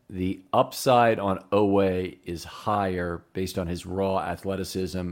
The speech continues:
what we've seen about him at the N F L level already. And admittedly, he's not having a great year this year. Uh, and Ojabo, we just don't know. He's a complete incomplete in terms of the grade. But I think it's, it's, it's more frequent that people will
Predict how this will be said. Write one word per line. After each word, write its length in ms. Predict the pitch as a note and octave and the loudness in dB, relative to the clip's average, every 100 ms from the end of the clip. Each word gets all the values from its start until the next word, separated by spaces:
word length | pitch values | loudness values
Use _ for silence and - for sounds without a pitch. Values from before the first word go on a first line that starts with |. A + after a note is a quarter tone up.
| F2 | -8
what 260 | G2+ F#2 D#2+ | -6 -6 -6
we've 80 | |
seen 220 | - G#2 G2+ | -6 -6 -4
about 240 | F#2 F#2 | -2 -2
him 80 | F2 | -2
at 80 | E2 | -6
the 100 | F#2 | -6
N 60 | |
F 140 | F2 F2 | -6 -6
L 120 | F2 | -4
level 240 | F2 E2+ | -4 -4
already. 440 | E2 D#2+ D#2 D2 C#2+ | -6 -6 -8 -10 -10
And 80 | G2 | -6
admittedly, 500 | A2 B2 G#2 G2+ F#2 - - | -2 -2 -2 -2 -4 -10 -8
he's 140 | G2+ | -2
not 180 | A2+ A2 | 2 4
having 160 | A2+ G#2+ | 4 0
a 60 | |
great 180 | G2 G#2 | 0 -2
year 140 | G#2 | -2
this 240 | D#2+ C#2+ - | -6 -6 -12
year. 140 | - - _ _ _ _ _ _ _ - | -16 -20 _ _ _ _ _ _ _ -4
Uh, 260 | F2 F2+ - | -2 -2 -4
and 200 | A2+ G2+ | -2 0
Ojabo, 440 | G2 A2 A2+ G#2+ | 2 2 4 4
we 80 | G2+ | 2
just 200 | G2+ G#2 | 0 0
don't 160 | A#2 G#2+ | 0 0
know. 160 | G#2 | 0
He's 100 | F2 | -2
a 60 | F#2 | -6
complete 320 | - G#2 G#2 | -8 -4 -4
incomplete 600 | - G#2 B2+ B2 B2 F2 - | -2 -2 -2 0 0 0 -6
in 100 | F2+ | -6
terms 220 | G2 F2 | -4 -4
of 80 | F#2 | -4
the 60 | |
grade. 360 | F#2 F#2 C2+ - - _ - - - - | -2 -2 -4 -10 -20 _ -20 -20 -14 -2
But 240 | G#2 - | 0 0
I 40 | |
think 160 | G2+ C3 | 0 0
it's, 220 | A#2+ - - _ _ - | 0 -4 -14 _ _ -2
it's, 280 | A#2 - - _ - | -2 -2 -10 _ -6
it's 200 | A2 - - | -6 -6 -6
more 460 | A#2 A#2 C3 D3+ | 0 4 6 6
frequent 720 | D3 - D3 C3 A2+ G2+ - | 4 2 0 2 0 0 -4
that 220 | - G2 - | -4 -6 -4
people 460 | - A#2 B2+ A2+ | -4 -2 0 0
will 440 | G2+ G2+ G2 F#2 | 2 4 4 2